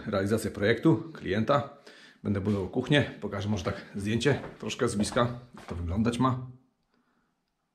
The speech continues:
Tutaj, czyli lodówka, kuchenka, zmywarka. Tutaj nie widać tej kuchenki, ale ona w tym miejscu przychodzi. Wyciąg, tutaj dodatkowe szafki. No i może teraz objaśnię, co i jak tu będzie wkrótce robione.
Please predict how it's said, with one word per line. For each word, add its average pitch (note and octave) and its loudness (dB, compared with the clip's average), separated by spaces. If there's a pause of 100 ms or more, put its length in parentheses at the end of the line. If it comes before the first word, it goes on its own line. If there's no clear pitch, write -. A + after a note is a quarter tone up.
(160)
Tutaj, G2+ 0 (200)
czyli F2 -6 (320)
lodówka, B2 2 (180)
kuchenka, G2 -2
zmywarka. G2+ 0 (440)
Tutaj - -4
nie G#2 2
widać A2+ 4
tej F2+ -2
kuchenki, A2 2
ale G2 2
ona F#2+ -4
w - -10
tym G#2 -2
miejscu G2 -4
przychodzi. - 0 (600)
Wyciąg, A#2+ 4 (300)
tutaj G2+ 0
dodatkowe E2+ -2
szafki. - 0 (420)
No - -8
i - -2
może A#2+ 4
teraz - -4
objaśnię, F#2+ -2 (320)
co - -4
i G2+ 2
jak F#2+ 0
tu - -8
będzie F2+ -2
wkrótce - -6
robione. A#2+ 4